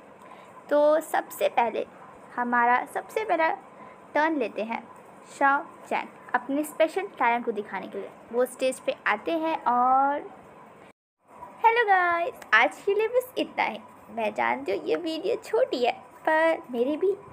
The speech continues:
इसकी reason है। Actually guys, ये एफ़एफ़ बहुत, बहुत, बहुत ज़्यादा ही cute है। मैंने इस एफ़एफ़ में बहुत सारे cute scenes लिखे हैं और इसलिए अगर मैं बड़ी-बड़ी videos बनाऊँगी, तो एक ही video में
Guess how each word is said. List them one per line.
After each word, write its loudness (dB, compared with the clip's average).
इसकी 2
reason 0
है। -14
Actually 0
guys, 4
ये 2
एफ़एफ़ 0
बहुत, 6
बहुत, 6
बहुत 6
ज़्यादा 2
ही 4
cute 0
है। 2
मैंने 2
इस -2
एफ़एफ़ 0
में -2
बहुत 2
सारे 0
cute -2
scenes -6
लिखे -2
हैं -4
और 4
इसलिए 0
अगर -2
मैं 0
बड़ी-बड़ी 2
videos -4
बनाऊँगी, 0
तो 6
एक 0
ही 8
video 4
में -6